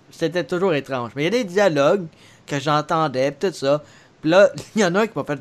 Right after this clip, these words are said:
vraiment rire. Pis, euh, c'était avec, euh, un des grunts qui, tu voyais, l'arbiter, il dit, il dit, « Gentil, l'arbiter, gentil ! » <laughs> Les,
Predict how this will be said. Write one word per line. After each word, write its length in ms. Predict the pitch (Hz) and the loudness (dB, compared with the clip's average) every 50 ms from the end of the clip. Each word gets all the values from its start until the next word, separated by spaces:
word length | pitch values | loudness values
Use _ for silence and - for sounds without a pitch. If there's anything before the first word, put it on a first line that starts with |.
| 143 135 | -6 -2
vraiment 420 | 143 156 175 170 165 147 139 127 | 0 0 0 2 0 0 0 -2
rire. 320 | 120 131 147 175 196 185 156 - - _ _ - - - - - - _ _ _ _ | -2 -2 -2 0 0 -2 -4 -8 -16 _ _ -20 -20 -20 -20 -20 -20 _ _ _ _
Pis, 300 | 151 147 143 135 135 127 120 | 2 2 2 2 2 0 -2
euh, 260 | 117 113 113 113 104 101 - _ _ - | -4 -4 -6 -8 -10 -12 -18 _ _ -20
c'était 300 | - - - 139 131 123 | -10 -4 -2 0 0 0
avec, 260 | 117 120 127 127 - | 0 -2 -6 -6 -4
euh, 300 | 131 120 117 113 113 110 101 101 - - _ - | -4 -2 -2 -2 -4 -6 -8 -10 -18 -20 _ -6
un 100 | 143 156 | -4 -2
des 220 | 156 147 135 127 120 | -2 -2 -2 -4 -6
grunts 300 | 117 131 143 151 165 160 | -4 -2 -2 -2 -2 -4
qui, 400 | 151 - - - 120 117 123 - - - - _ - | -6 -10 -16 -18 -16 -16 -16 -16 -18 -20 -20 _ -12
tu 40 | 135 | -8
voyais, 320 | 135 131 127 143 160 165 | -6 -6 -2 0 0 2
l'arbiter, 500 | 147 139 131 131 123 127 123 - 165 165 | 2 2 0 0 -2 -4 -4 -2 -2 -2
il 40 | 143 | -2
dit, 140 | 123 117 - _ - - - - _ | -4 -10 -16 _ -20 -20 -20 -18 _
il 80 | 135 135 | -12 -12
dit, « 220 | 110 135 143 139 - - - - - | -6 -6 -6 -6 -6 -12 -20 -20 -14
Gentil, 560 | - - 202 240 269 277 - 294 302 302 294 | -4 -2 0 0 0 -2 -4 -4 -4 -2 -2
l'arbiter, 540 | 269 254 247 247 - - - 247 240 240 240 240 - - - _ | 0 0 0 0 -2 -4 0 0 2 2 0 -2 -6 -14 -20 _
gentil ! » 760 | - - 160 202 240 294 302 294 - 403 415 415 403 392 381 - - - - _ - - - - - - | -14 -4 -2 0 2 2 0 0 2 4 6 6 6 6 2 -2 -10 -20 -20 _ -20 -20 -20 -20 -8 -6
<laughs> 0 | |
Les, 180 | 196 180 165 | -4 -4 -4